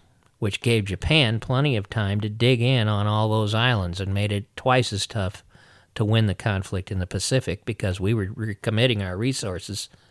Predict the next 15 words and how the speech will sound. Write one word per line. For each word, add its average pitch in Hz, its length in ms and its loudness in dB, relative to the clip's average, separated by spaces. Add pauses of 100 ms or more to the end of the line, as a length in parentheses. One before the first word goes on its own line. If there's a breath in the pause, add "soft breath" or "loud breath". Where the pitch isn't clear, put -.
(120)
to 117 100 -2
Europe. 131 400 0 (1500 soft breath)
Now, 127 100 2
the 131 80 4
current 202 300 2
situation 143 640 2
in 117 120 2
Ukraine, 107 680 0
with 113 160 0 (180)
Russian 113 460 2
President 107 560 -2 (120)
Vladimir 104 460 0
Putin 107 580 0
launching 110 480 2
missiles, 113 580 -2